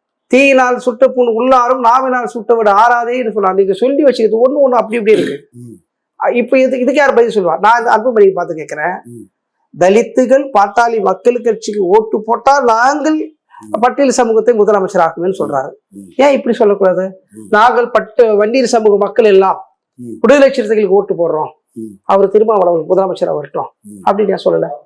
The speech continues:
Speaker 2: ம்.
Speaker 1: விடுதலை சி-, அவரு கூட எங்க தலைவர் கூட சொல்ல வேணாம். விடுதலை சிறுத்தைகள் ஒருத்தர் முதலமைச்சரா வரட்டும்.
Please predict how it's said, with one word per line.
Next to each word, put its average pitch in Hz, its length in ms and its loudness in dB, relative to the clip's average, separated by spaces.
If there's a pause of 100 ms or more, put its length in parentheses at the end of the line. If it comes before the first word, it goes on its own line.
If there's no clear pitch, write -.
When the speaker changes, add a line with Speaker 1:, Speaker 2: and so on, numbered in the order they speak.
(180)
Speaker 2:
ம். 101 240 -16 (680)
Speaker 1:
விடுதலை 330 280 4
சி-, 254 140 -2
அவரு 269 220 4
கூட 311 140 2
எங்க 226 140 2
தலைவர் 247 280 0
கூட 247 100 -8
சொல்ல 190 160 0
வேணாம். 151 220 -8 (240)
விடுதலை 381 340 4
சிறுத்தைகள் 311 380 -2
ஒருத்தர் 208 320 -2
முதலமைச்சரா 196 440 -4
வரட்டும். 156 340 -14